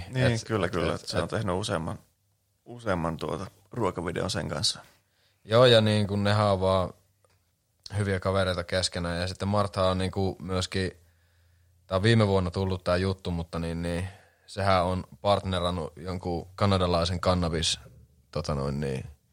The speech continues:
Speaker 2: firman kanssa. Mikähän firma se oli? Ää, niin joo, täällä oli silleen niinku,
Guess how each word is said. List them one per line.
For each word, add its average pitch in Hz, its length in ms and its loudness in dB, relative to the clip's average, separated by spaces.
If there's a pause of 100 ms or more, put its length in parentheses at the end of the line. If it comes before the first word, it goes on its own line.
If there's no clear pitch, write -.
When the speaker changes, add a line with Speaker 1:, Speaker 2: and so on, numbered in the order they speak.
(1120)
Speaker 2:
firman 90 380 0
kanssa. 95 580 4 (400)
Mikähän 92 360 -2
firma 90 340 -4
se - 140 -6
oli? 80 300 -6 (640)
Ää, 90 480 2 (1080)
niin 120 240 4
joo, 104 180 8
täällä 98 240 6
oli 95 140 2
silleen 95 340 2
niinku, 92 240 -2